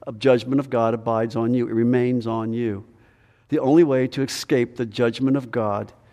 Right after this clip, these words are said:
is faith in Christ. The gospel is a command. That's why he says, "Obey the command to believe the gospel." Obey the command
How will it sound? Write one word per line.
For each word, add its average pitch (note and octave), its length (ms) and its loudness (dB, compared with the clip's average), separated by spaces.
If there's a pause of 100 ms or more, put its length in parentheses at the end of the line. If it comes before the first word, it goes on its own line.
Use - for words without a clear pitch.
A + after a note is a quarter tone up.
(560)
is - 140 -10
faith A2 500 -2 (540)
in G#2+ 120 -6
Christ. G#2+ 560 -8 (380)
The - 60 -8
gospel E3 500 2
is D#3 140 2
a D#3 40 -2
command. D#3+ 640 4
That's D3 200 2
why E3 80 6
he D#3+ 40 6
says, D#3 200 2
"Obey D#3+ 440 4
the E3 120 -2
command D#3+ 480 0
to E3 80 0
believe D#3 420 2
the D#3 80 0
gospel." D#3+ 640 0 (3000)
Obey A#2+ 360 0
the D3 100 -2
command A#2+ 640 0